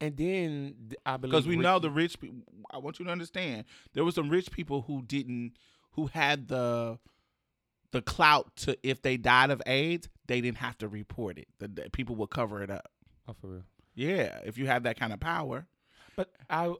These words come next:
Speaker 1: also, like, the biggest thing, too, when you don't get the side effects, too, and I, and you
Speaker 2: Mm-hmm.
Speaker 1: see all these people getting these late side effects, and you're just still healthy, dancing, booking
Speaker 2: Yeah.
Speaker 1: tours. Okay, I don't, I'm good.
Speaker 2: I feel
Speaker 1: So
Speaker 2: good. I don't look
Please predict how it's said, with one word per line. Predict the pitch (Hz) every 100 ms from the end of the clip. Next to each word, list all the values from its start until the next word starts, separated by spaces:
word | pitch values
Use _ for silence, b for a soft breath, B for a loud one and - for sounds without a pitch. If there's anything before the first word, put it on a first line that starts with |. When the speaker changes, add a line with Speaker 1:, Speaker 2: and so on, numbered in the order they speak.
| - _ _ _
Speaker 1:
also, | 139 143 143 131
like, | 127 117
the |
biggest | 123 139 131
thing, | 139 120 107
too, | - 156 143
when | 110 113
you | 123
don't | 127 117
get | 120
the | 104
side | - 127 127
effects, | 120 113 95 87 -
too, | - - 143 101 87 92
and | 110 110
I, | 107
and | 113 117 123 120
you |
Speaker 2:
Mm-hmm. | 135 135
Speaker 1:
see | 143
all | 120 123
these | 123 110
people | 147 143 117 110
getting | 101 113
these | 113 101
late | 104 101
side | - 131 165 180
effects, | 143 127 117
and | 135 123
you're | 139
just | 131 -
still | 139 113
healthy, | 113 123 - 117
dancing, | 107 117 - 123
booking | 107
Speaker 2:
Yeah. | 113 123 147 170 170 110
Speaker 1:
tours. | 104 104 b b -
Okay, | 151 143 120
I | 131
don't, | 147 - _
I'm | 139 147
good. | 139 226 101 82 - b -
Speaker 2:
I | 113
feel | - 135 156
Speaker 1:
So |
Speaker 2:
good. | 156 147 143 143 139 139
I | 110 113
don't | 131 127
look | 131